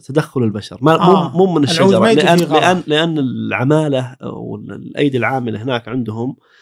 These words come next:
Speaker 1: آه، ما يدرون أصلًا حنا كيف نستخدم العود أو إن حنا وش نسوي، فهو يحسب إن حنا ن-،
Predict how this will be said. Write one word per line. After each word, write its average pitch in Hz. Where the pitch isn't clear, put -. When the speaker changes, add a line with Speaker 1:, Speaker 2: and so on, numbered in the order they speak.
Speaker 1:
آه، 110
ما 165
يدرون 214
أصلًا 170
حنا 170
كيف 139
نستخدم 131
العود 123
أو 127
إن 127
حنا 139
وش 135
نسوي، 135
فهو 202
يحسب 226
إن 220
حنا 220
ن-، 202